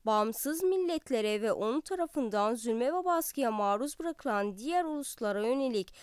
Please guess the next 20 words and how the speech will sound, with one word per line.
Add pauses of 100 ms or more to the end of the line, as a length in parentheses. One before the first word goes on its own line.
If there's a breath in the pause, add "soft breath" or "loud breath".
(140 loud breath)
A
B
D
tarihindeki
en
kötü
suçları
işlemiştir. (280 loud breath)
Allah'a
şükür
ki
Amerikan
halkı
ve
bölge
halkı (300 loud breath)
bu
şerden
kurtuldu."
dedi.